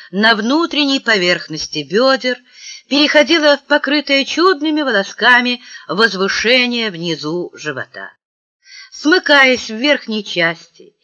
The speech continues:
и обычно представляя собою узкую щёлку в спокойном состоянии, большие губы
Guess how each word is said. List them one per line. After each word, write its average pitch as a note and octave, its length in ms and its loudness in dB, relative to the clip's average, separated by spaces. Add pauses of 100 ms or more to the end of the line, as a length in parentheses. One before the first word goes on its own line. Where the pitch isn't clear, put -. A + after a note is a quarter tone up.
(280)
и B3 100 2
обычно C#4 560 2 (220)
представляя C4+ 720 2
собою C4 560 0 (180)
узкую D4 560 0
щёлку B3+ 720 -2
в - 80 -8
спокойном B3+ 640 -2
состоянии, B3 800 0 (260)
большие B3 560 2
губы D4 600 -2